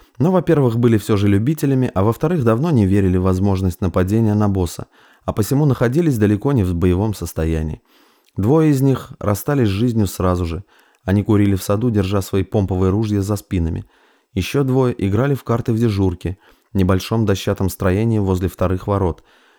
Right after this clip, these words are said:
Во дворе дачи их взяли тихо, без борьбы, отключив ударами в голову и связав. Пятый сторож, исполнявший обязанности начальника Обед, отсутствовал, уехал в Москву еще вечером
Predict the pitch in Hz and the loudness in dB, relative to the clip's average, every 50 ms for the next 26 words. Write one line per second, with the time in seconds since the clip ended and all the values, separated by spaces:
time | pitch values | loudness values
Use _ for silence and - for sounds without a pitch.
0 | _ _ - - 92 90 90 95 98 95 92 107 110 110 - 107 95 95 95 95 | _ _ -4 -2 0 0 2 2 2 2 2 0 0 -2 -2 -4 -2 -2 0 0
1 | 98 92 90 87 82 - - 120 117 - 101 95 92 92 92 85 87 85 85 85 | 0 2 0 0 -2 -4 -4 -6 -4 -2 -2 -2 0 0 0 0 0 0 0 0
2 | 98 110 - 98 - - - 95 85 - 98 90 - 92 90 92 90 90 85 85 | -2 -4 -4 -4 -8 -6 -6 -6 -6 -4 -6 -6 -4 -2 -2 0 0 0 0 0
3 | 80 82 85 98 101 107 98 98 90 - 90 87 - 95 90 87 87 80 76 - | -2 -2 -2 -2 -2 -2 -2 -4 -6 -6 -8 -8 -6 -4 -4 -2 -2 -4 -4 -6
4 | _ _ _ _ _ _ _ _ _ _ _ _ _ _ _ _ _ _ _ - | _ _ _ _ _ _ _ _ _ _ _ _ _ _ _ _ _ _ _ -2
5 | - 151 151 - 151 131 - - 139 135 131 123 - 117 - - 117 110 107 113 | 0 0 0 0 -2 -4 -2 0 0 0 0 0 -2 -4 -2 0 2 2 4 2
6 | 123 117 - - 101 104 107 107 110 110 107 107 101 95 - - 104 101 98 95 | 2 0 0 0 0 2 2 2 2 2 2 2 0 0 0 -2 -2 -2 -2 -2
7 | - 107 101 98 98 95 - 101 98 - - 92 92 95 98 117 131 127 - _ | 0 0 0 2 0 0 -2 -4 -4 -4 -2 -2 -2 0 0 -2 -2 -2 -4 _
8 | _ _ _ _ _ _ _ _ - 107 110 - - 120 110 98 - - 101 98 | _ _ _ _ _ _ _ _ -6 -6 -4 -4 -2 -2 -2 -4 -4 -6 -4 -4
9 | 92 95 110 - _ _ _ - 95 92 92 104 95 90 104 90 90 95 90 - | -4 -4 -6 -12 _ _ _ -4 -2 0 2 2 0 0 0 0 0 0 0 -2
10 | - - 117 113 104 - - 90 82 92 113 120 - 120 113 113 | -2 -2 -2 -2 -2 -2 -2 -2 -2 -2 -2 -2 -2 -2 -2 -2